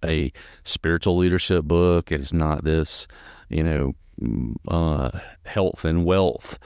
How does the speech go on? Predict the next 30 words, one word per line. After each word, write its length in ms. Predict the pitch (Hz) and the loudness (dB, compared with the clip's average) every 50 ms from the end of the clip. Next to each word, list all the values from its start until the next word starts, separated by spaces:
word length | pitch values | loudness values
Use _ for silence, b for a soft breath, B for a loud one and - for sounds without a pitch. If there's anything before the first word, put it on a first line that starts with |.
| B B B B B - | B B B B B -4
type 260 | - 113 95 87 - - | -2 0 0 0 -2 -4
book. 440 | 92 85 98 92 90 90 87 85 - - | -2 2 2 4 4 4 4 2 0 0
It's 240 | 98 - - - | -2 -2 -2 -4
just, 440 | - - 95 87 80 76 73 - - - - | -8 -2 0 2 2 2 0 -4 -8 -8 -4
here 260 | 92 92 85 82 80 | 0 0 2 2 2
are 60 | 78 76 | 2 0
principles 840 | - - - 123 123 - - - 127 123 123 123 113 - - - _ _ _ _ - | -2 0 0 0 0 0 -2 -2 0 0 0 0 -2 -6 -10 -12 _ _ _ _ -2
in 200 | - 98 92 87 | 0 0 2 2
a 120 | 80 76 | 0 0
sport, 840 | 71 - - - - - - - 101 104 117 123 - - _ - - - B B B B B B B B B B B B B B _ _ - | 0 -2 -4 -4 -4 -6 -2 0 2 2 2 0 0 -4 _ -16 -16 -16 B B B B B B B B B B B B B B _ _ -2
uh, 180 | 92 90 82 - | 0 0 0 0
which 220 | - 101 101 - | 0 0 0 2
is, 180 | - 95 92 80 | 0 0 0 0
it's 200 | - - 90 - | -2 -4 -4 -2
also, 340 | 127 117 110 101 - 107 - | 0 -2 -2 0 -2 -2 0
but 160 | 82 90 90 | 0 0 0
it's 160 | 85 82 - | 0 0 0
also 380 | 107 95 98 - - 82 80 85 | 0 0 0 2 2 0 2 2
martial 380 | 87 87 82 80 - - - - | 2 2 0 0 -2 -4 -4 -2
arts 340 | 71 87 90 82 - - - | 0 0 0 0 0 0 0
in 220 | 80 80 78 76 _ - | 2 2 2 0 _ -2
terms 300 | - 92 85 82 78 78 | -2 0 2 2 2 0
of 120 | 73 - | -2 -4
self-defense 800 | - - 85 80 - - 85 - - 92 90 90 90 82 - - | -2 -2 -2 -2 0 -4 -6 -4 0 0 2 2 0 0 -2 -2
and 180 | 82 76 73 76 | -2 0 0 0
how 160 | 90 85 82 | 0 0 0
they 120 | 73 78 | 0 0
use 640 | 78 78 73 76 85 90 85 82 80 78 - - - b b b b b b b b b - | 0 0 0 2 2 2 4 2 2 0 -2 -6 -10 b b b b b b b b b -4
jujitsu 720 | - 101 92 80 87 90 82 - - 90 87 85 80 73 | 0 0 0 2 2 0 0 0 0 2 2 2 0 0
for, 380 | - - 82 78 76 71 69 - | -2 -2 0 0 0 0 -2 -4